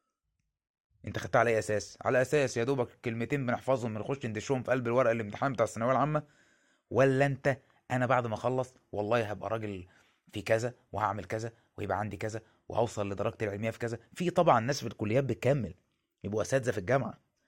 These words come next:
بس عايز أقول حاجة، إن القمة والقاع هنا مسألة عبثية في فكرتها، ونسبية جدًا جدًا لدرجة الوصول بتاعتها أنت هتوصل لفين. معلش يعني، ما أنا ممكن أبقى أستاذ في كلية الحقوق،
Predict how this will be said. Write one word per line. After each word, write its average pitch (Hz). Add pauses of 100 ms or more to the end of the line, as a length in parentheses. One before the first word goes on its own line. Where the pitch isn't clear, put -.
(320)
بس 160 (1400)
عايز 120
أقول 120
حاجة، 127 (1080)
إن 92
القمة 139
والقاع 131
هنا 147
مسألة 127 (680)
عبثية 113
في 98
فكرتها، 170 (360)
ونسبية 110
جدًا 156 (200)
جدًا 156 (920)
لدرجة 143
الوصول 120
بتاعتها 135
أنت 127
هتوصل 127
لفين. 104 (440)
معلش 123
يعني، 127
ما 104
أنا 107
ممكن 139
أبقى 110
أستاذ 120
في 107
كلية 131
الحقوق، -